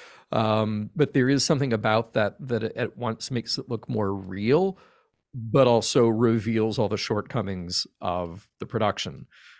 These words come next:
Uh, so you kinda have to watch it as, like, not just I'm watching the story, but I'm also watching the production happen. Um,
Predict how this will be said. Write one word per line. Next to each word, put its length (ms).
Uh, 180
so 140
you 120
kinda 160
have 140
to 100
watch 400
it 140
as, 540
like, 300
not 300
just 380
I'm 100
watching 340
the 80
story, 400
but 160
I'm 100
also 300
watching 420
the 80
production 920
happen. 600
Um, 520